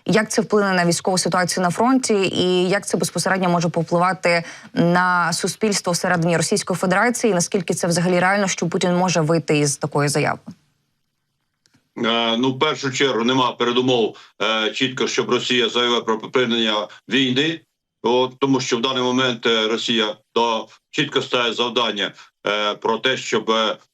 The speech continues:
Speaker 2: чітко виконали їхні умови щодо захоплення мінімум п'яти областей, створення буферної зони, ну і, зрозуміло, прийняття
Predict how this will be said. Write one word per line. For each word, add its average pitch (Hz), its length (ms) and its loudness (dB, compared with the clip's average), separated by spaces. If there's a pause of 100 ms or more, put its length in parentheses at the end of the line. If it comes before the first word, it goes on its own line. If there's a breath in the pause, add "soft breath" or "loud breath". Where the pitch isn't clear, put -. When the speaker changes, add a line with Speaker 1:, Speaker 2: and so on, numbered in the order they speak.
(260)
Speaker 2:
чітко 135 480 -2
виконали 127 640 0
їхні 127 360 0
умови 127 500 2 (220)
щодо 127 300 0
захоплення 120 560 0
мінімум 117 320 0
п'яти 117 300 0
областей, 123 600 -2 (280)
створення 123 680 0
буферної 117 460 0
зони, 143 380 0 (260)
ну 214 120 2
і, - 20 2
зрозуміло, 123 540 0
прийняття 117 560 -2